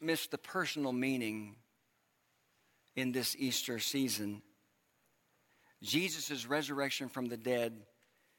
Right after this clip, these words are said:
shows us that he has the power to overcome whatever it is that has the power to overcome you. He has the power to overcome your sin.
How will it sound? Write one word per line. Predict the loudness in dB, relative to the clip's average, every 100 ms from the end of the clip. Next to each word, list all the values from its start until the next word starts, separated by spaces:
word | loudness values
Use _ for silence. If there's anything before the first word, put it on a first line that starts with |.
| _ _ -8
shows | 0 2 2 0
us | -4 -4
that | -4
he | 0 2
has | 0 -2
the | -6
power | -6 -2 -2 -2
to | -4
overcome | -4 -4 -4 -6 -4 -2 -4 -8 -14 _ _ _ _ _ _
whatever | 0 2 2 0 -2
it | -2
is | -2 -2
that | -4 -4
has | -4 -4
the | -6
power | -6 -4 -4 -6
to | -6
overcome | -6 -6 -8 -8 -6 -4
you. | -4 -8 -10 -14 -20 _ _ _ _ _ _ _ _ _ _ _ _ _ _ -20 _ -20 -20 -20 -16 0
He | 0
has | 0
the | -4
power | -2 0 2
to | 0
overcome | -2 -2 -2 -2 -2 -2
your | -2 -4
sin. | -4 -4 -4 -6